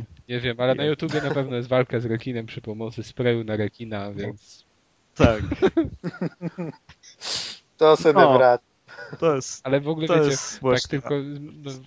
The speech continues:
Speaker 1: jeszcze kontynuując tego Batmana, to jak można zrobić Batmana, który lata po prostu w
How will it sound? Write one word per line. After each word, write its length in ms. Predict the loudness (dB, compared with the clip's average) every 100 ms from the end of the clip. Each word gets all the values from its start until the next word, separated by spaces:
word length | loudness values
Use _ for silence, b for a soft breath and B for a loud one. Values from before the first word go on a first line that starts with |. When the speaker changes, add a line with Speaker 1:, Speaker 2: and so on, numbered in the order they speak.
| -14 -10
Speaker 1:
jeszcze 220 | -8 -8
kontynuując 600 | -8 -10 -6 -2 -2 -2
tego 220 | -2 0
Batmana, 460 | 0 0 2 4 4
to 100 | 6
jak 260 | 6 6
można 340 | 0 -2 0 4
zrobić 360 | 4 4 2
Batmana, 640 | 4 4 2 0 2 4 4
który 420 | 0 0 6 8
lata 320 | 8 6 2
po 160 | 0 -2
prostu 440 | -2 -2 -4
w 60 | -10